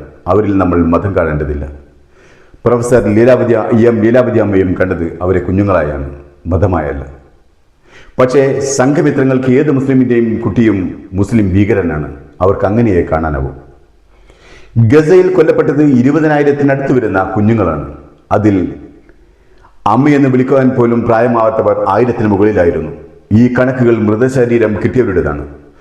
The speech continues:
തകർന്ന കെട്ടിടങ്ങൾക്കിടയിൽ പുഴുവരിച്ചു കിടക്കുന്ന ഒരുപാട് പിഞ്ചുകുഞ്ഞുങ്ങളുണ്ടാവും ഇനിയും.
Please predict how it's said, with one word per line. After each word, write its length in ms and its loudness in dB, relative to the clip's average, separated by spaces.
തകർന്ന 360 4
കെട്ടിടങ്ങൾക്കിടയിൽ 840 2
പുഴുവരിച്ചു 440 0
കിടക്കുന്ന 320 0
ഒരുപാട് 360 0
പിഞ്ചുകുഞ്ഞുങ്ങളുണ്ടാവും 880 0
ഇനിയും. 280 -4